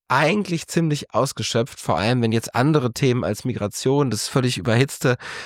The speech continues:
Thema Migration gespielt wird. Und es ist ja zumindest mal nicht völlig ausgeschlossen, dass Friedrich Merz und die neue Bundesregierung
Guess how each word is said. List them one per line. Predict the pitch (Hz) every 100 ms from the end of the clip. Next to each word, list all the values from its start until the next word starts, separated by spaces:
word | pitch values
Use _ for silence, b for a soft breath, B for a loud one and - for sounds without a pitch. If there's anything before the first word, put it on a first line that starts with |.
| B
Thema | - 143 131
Migration | 120 113 110 - 139 165
gespielt | 143 - 131 123
wird. | 117 113 - B B B
Und | 156 220 - b b _
es | 123 147
ist | - 185 -
ja | 180
zumindest | 175 190 151 180 175 165
mal | 151 160
nicht | 165 -
völlig | - - 220 226 120
ausgeschlossen, | - 92 104 - 104 - 123
dass | 117
Friedrich | - 135 131
Merz | 123 107 113
und | 87 113
die | 107
neue | 104 107
Bundesregierung | 107 113 - 117 110 107 113